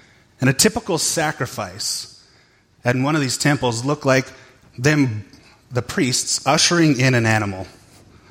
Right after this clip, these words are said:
a bull, a lamb, or goat, or whatever, bringing it into the center of the, the temple, right in front of that altar.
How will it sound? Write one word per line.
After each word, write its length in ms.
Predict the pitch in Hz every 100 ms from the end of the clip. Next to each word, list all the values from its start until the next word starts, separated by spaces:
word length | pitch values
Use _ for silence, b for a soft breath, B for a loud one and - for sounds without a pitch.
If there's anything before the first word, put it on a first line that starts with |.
| b b b
a 60 | -
bull, 460 | 104 120 123 120 101
a 80 | 98
lamb, 400 | 113 110 110 107
or 100 | 98
goat, 340 | 107 104 104
or 80 | 101
whatever, 420 | 104 101 98 95 b b b b b b b
bringing 340 | 120 165 190 185
it 100 | 165
into 280 | 175 -
the 100 | 139
center 440 | 120 - 175 165 143
of 180 | 131 123
the, 100 | 120 - -
the 80 | 123
temple, 340 | - 120 107
right 220 | 104 123
in 60 | 123
front 360 | - 117 113 117 - -
of 160 | 110
that 160 | 104 101
altar. 340 | 113 113 95